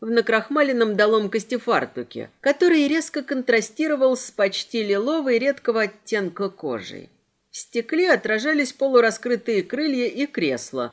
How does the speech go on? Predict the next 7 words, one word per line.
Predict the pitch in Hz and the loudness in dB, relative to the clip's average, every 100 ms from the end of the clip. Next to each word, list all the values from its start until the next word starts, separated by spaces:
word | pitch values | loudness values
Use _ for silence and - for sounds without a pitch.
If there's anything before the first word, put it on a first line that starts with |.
| - | -6
на | 180 | -4
котором | 185 196 214 294 262 | -2 -2 0 2 2
придремал | 233 220 185 196 175 175 180 | 2 0 2 0 2 0 -2
Фраахи. | 208 175 117 101 - - - _ _ _ - | -2 -2 -2 -6 -14 -20 -20 _ _ _ -8
Вроде | 220 311 233 208 202 | -2 0 0 -2 -4
и | |
спит, | 196 - 311 370 - | -6 -2 0 0 -6